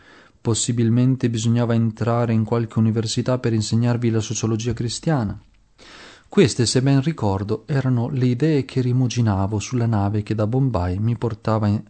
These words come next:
in Singapore. Come l'ordine con una nullità aveva avviato e sostenuto fino allora, con un certo rendimento lo studio biblico,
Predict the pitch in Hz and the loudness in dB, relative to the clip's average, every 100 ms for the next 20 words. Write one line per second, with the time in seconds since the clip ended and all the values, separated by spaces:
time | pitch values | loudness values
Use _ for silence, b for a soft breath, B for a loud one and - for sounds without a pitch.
0 | - 117 113 - 110 107 101 98 92 92 | -6 -2 0 -2 -2 -2 -2 -6 -8 -8
1 | 101 _ _ _ _ B B B B B | -12 _ _ _ _ B B B B B
2 | B B B B B _ - 131 127 139 | B B B B B _ -2 4 6 6
3 | 139 131 127 123 - 127 120 117 117 120 | 4 2 2 2 2 2 2 2 0 0
4 | 117 131 123 120 113 113 110 117 127 131 | -2 0 2 2 2 0 2 2 4 2
5 | 120 107 117 - 123 139 123 - 123 113 | 0 -2 -2 0 2 2 0 0 0 2
6 | 139 143 104 98 117 - 120 110 - 139 | 2 2 2 -2 -4 -4 0 0 0 -4
7 | - 113 110 113 127 127 120 110 - 127 | -2 -2 0 0 0 0 0 -2 -4 0
8 | 151 127 117 117 127 127 165 156 | 2 2 0 2 0 2 0 -2